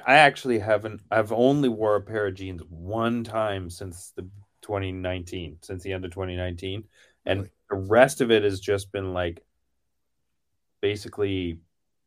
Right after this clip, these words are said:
Speaker 1: track pants or,
Speaker 2: <laughs>
Speaker 1: like, these, uh, my wife bought me these, <laughs> Rachel bought me this pair of tra-, they're, they're called, like, I would never work out in them.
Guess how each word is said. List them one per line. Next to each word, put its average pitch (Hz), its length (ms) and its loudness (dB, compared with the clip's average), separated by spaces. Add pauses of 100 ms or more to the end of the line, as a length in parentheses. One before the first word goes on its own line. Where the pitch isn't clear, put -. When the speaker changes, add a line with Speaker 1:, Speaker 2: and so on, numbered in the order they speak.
(140)
Speaker 1:
track 98 340 0
pants 113 460 -4
or, 98 500 6
Speaker 2:
<laughs> - 20 -2
Speaker 1:
like, 87 280 0 (840)
these, 123 320 0
uh, 135 80 2
my 135 200 8
wife 151 260 8
bought 156 160 10
me 151 80 2
these, 139 180 2 (140)
<laughs> 170 140 0
Rachel 165 320 6
bought 147 160 6
me 143 60 0
this 127 100 -6
pair 127 220 8
of 117 80 4
tra-, 120 180 0 (280)
they're, 139 260 8 (180)
they're 135 160 4
called, 151 480 10
like, 127 140 2
I 156 60 8
would 151 140 0
never 131 240 2
work 110 280 2
out 110 220 4
in 92 140 -2
them. 95 200 -8